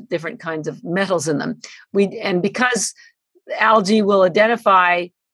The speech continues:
you know, toxins and metals as poisonous, we just recommend that if you are taking medications, to try to take the chlorella at least two hours before or after the medication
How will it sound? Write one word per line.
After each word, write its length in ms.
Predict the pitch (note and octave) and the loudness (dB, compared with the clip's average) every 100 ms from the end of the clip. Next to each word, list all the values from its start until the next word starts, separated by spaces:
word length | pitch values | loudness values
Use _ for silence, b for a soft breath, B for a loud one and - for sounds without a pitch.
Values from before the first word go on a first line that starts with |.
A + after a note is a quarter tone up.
| - | -20
you 520 | F3 _ _ A3+ F#3+ | -20 _ _ -8 -6
know, 100 | D#3 | -4
toxins 520 | E3+ F#3+ F#3+ - F3+ | 2 2 2 0 -2
and 140 | F3 F#3 | -2 0
metals 400 | G#3 E3+ F3 E3+ | 2 2 0 -2
as 240 | D#3 D#3 _ _ _ _ | -4 -8 _ _ _ _
poisonous, 540 | - A#3+ G3+ D#3 E3 - b b b - | 2 2 2 -2 -6 -12 b b b -4
we 80 | G3 | -2
just 200 | B3 B3+ | 0 0
recommend 540 | B3 B3 A3+ A3 G#3 | 2 2 2 2 2
that 140 | G3 | 2
if 120 | F3+ G3 | 2 -2
you 200 | F#3 - | -2 2
are 300 | G3+ G#3+ A#3 | 4 4 4
taking 360 | B3 A#3+ A3+ | 0 0 2
medications, 800 | A3 A3+ A3+ G3+ F3 F3+ E3+ E3+ | 2 0 0 0 0 -2 -4 -6
to 100 | - | -6
try 300 | E3 - F#3+ | -6 0 0
to 80 | F#3+ | 0
take 300 | F#3 G3+ F#3+ | -2 -4 -4
the 80 | F#3+ | -8
chlorella 760 | - G3+ G3 A3+ A3+ D#3+ E3+ F#3 b b _ _ | -4 2 4 4 4 4 0 -4 b b _ _
at 140 | F#3+ F#3+ | -8 -4
least 280 | G#3+ - | -6 -8
two 180 | - B3+ | -8 0
hours 300 | A#3 G#3+ G3+ | 4 4 2
before 540 | F3 G3 - G#3 G3+ G#3 | -2 -6 -4 0 0 0
or 260 | F3+ F3+ | -2 -2
after 400 | F#3+ F#3+ F#3 G3+ | 0 0 0 -6
the 100 | F3 | -6
medication 760 | E3+ E3 D#3+ F#3+ E3+ D#3+ D3+ | -6 -6 -8 -6 -6 -6 -10